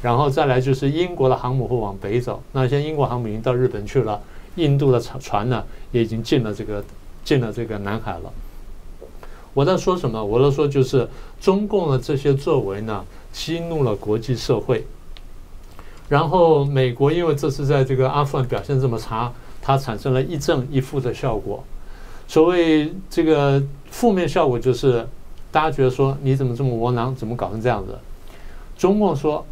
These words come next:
，“你这么窝囊，那比方说你的领导有很大的问题，然后将来在台湾是问题上，你可能会出纰漏，所以现在我要好好准备，准备好之后，再等到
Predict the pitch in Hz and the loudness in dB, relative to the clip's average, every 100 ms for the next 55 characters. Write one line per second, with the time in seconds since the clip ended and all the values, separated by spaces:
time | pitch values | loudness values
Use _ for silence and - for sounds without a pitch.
0 | - - - 147 143 240 214 151 147 151 | -12 -8 -2 2 2 2 2 4 2 2
1 | 143 147 - - 196 190 135 151 160 165 | 2 0 -4 -2 -2 2 2 4 4 2
2 | 160 156 131 156 143 131 208 131 120 156 | 0 2 4 4 4 4 4 4 2 0
3 | 135 123 170 143 147 123 107 101 123 - | -2 -2 0 2 2 0 -2 -8 -8 -12
4 | - - - 151 175 165 190 214 190 156 | -16 -10 0 2 2 0 2 2 2 2
5 | 160 - 131 196 208 202 175 165 135 135 | 0 0 0 2 0 0 0 0 0 0
6 | 120 131 208 185 139 156 - 147 127 127 | 2 4 4 4 4 2 0 -4 0 2
7 | 131 - - - - - 147 156 151 123 | 2 0 -16 -16 -8 0 2 2 0 2
8 | 107 123 - 135 156 139 143 139 95 117 | 0 -2 0 2 2 2 0 -2 -6 0
9 | 135 - - - - - 156 156 220 180 | 0 0 -12 -14 -10 2 2 4 2 4
10 | 127 123 143 135 135 123 143 | 2 4 2 2 -2 0 0